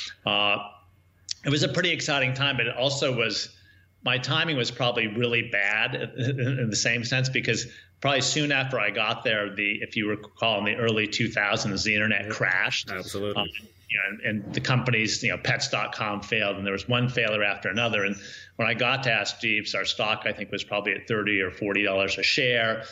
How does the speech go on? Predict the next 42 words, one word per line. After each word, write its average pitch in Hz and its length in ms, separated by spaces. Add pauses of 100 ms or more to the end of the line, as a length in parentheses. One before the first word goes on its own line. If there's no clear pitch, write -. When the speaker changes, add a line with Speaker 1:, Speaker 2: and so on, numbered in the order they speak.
(360)
Speaker 1:
And 107 320
probably 113 300
in 101 80
the 101 60
course 107 320
of 117 120
three 117 200
or 107 100
four 110 140
months 104 280
that 104 100
I 98 60
was 101 180
there, 104 200
the 101 80
stock 98 340
had 104 80
gone 98 200
down 98 380
to - 180
about 95 300
two 131 180
or 107 80
three 139 260
dollars 101 360
a 107 60
share. 104 340
And 101 180
people 117 200
Speaker 2:
Oh, 104 40
Speaker 1:
were 104 60
saying, 98 220
Speaker 2:
wow. 101 60
Speaker 1:
"Oh, 104 40
they're 101 80
gonna - 120 (380)
get 117 220
delisted 110 500
and 101 120
it's 98 160
not 104 220
gonna 101 240